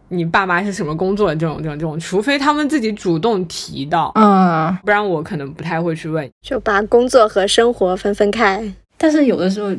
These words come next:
Speaker 2: 你的领导或者说比你权力大的人又很老，就是又是长辈的话，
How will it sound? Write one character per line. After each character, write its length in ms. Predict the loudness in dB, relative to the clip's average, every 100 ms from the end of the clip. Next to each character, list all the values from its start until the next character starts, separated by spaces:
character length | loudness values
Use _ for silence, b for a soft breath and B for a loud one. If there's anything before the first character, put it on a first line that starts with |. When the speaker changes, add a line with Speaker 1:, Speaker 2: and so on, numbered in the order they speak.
| -4
Speaker 2:
你 100 | -4
的 140 | -2
领 260 | -2 0 2
导 220 | 2 2
或 80 | 0
者 100 | -2
说 240 | -2 -6 -6 -14 -12 -2
比 120 | 2
你 240 | 4 4 2
权 320 | 2 0 4
力 100 | 2
大 160 | 2 0
的 100 | 0
人 160 | 2
又 200 | 2 2
很 360 | 2 -2 0 2
老， 280 | 0 -2 -8
就 80 | -4
是 120 | 0
又 100 | 0
是 100 | 2
长 240 | 0 -2 -4
辈 100 | -4
的 120 | -4
话， 200 | -6 -12